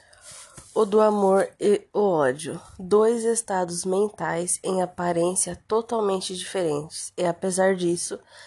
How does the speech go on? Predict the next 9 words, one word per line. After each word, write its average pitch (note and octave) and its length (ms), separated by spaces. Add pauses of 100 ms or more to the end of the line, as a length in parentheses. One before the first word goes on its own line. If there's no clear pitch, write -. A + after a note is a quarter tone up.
(140)
existem F#3 580
graus F3 420
de G3 200
ódio F3+ 500
e F#3 100
graus E3 440
de F3 160
amor, D#3 420 (500)
e A3+ 320